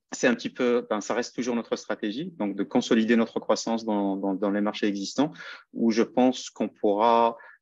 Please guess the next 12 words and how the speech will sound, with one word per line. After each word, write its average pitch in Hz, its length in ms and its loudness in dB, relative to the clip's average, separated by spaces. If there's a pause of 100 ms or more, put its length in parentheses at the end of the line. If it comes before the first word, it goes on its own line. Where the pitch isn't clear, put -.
(100)
au 147 140 10
moins, 120 380 6
au 127 100 6
moins, 120 240 4
au 120 140 -4
moins 113 240 -6
multiplier 117 720 0
nos 110 140 0
chiffres, - 480 -4
euh, 98 260 -2
par 104 220 -2
dix. - 340 -8